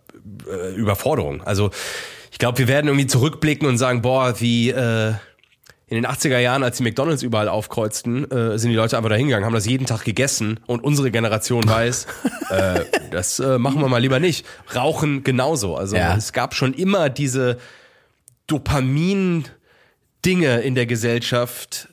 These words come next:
Speaker 1: äh, die im Überfluss da waren und die bestimmte Sachen kreiert haben und wo man dann als Gesellschaft lernen musste. Und ich glaub, wir sind viel gewillter und viel besser darin, Dinge zu lernen und, äh,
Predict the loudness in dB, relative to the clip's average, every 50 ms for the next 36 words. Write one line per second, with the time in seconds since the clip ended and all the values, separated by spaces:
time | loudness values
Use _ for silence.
0 | -18 _ -4 0 0 2 2 2 2 0 0 -2 -4 -8 -12 -8 -4 -2 0 0
1 | 0 0 0 0 0 -2 0 0 0 2 2 0 0 -2 -2 -2 -2 -2 -2 0
2 | 0 0 0 0 0 0 0 -2 -2 -2 -4 -4 -4 -2 -4 -2 0 0 0 0
3 | 0 0 0 -2 -2 -4 -4 -2 0 0 0 0 0 0 0 0 0 0 -2 -4
4 | -6 -8 -14 -20 -20 -8 _ -2 0 0 2 2 2 2 2 2 2 2 0 -2
5 | -2 -2 -2 0 0 0 0 -2 -4 -2 -2 -2 -2 0 -2 -2 -4 -4 -4 -4
6 | -4 -4 -4 -8 -14 -16 -10 -8 -6 -4 -2 0 0 0 0 -2 -2 -2 -2 -4
7 | -6 -10 _ -18 -18 -16 -14 -12 -10 -8 -4 0 2 2 4 4 2 2 2 2
8 | 2 0 2 0 -2 -2 -2 -2 0 0 0 2 0 0 2 2 2 2 2 0
9 | 0 0 0 0 0 0 0 -2 -2 -2 0 2 2 2 2 0 -2 -4 -6 -8
10 | -14 -18 -12 -6 -2 -2 -2 0 -2 -4 -4 -2 0 0 2 2 2 2 0 -2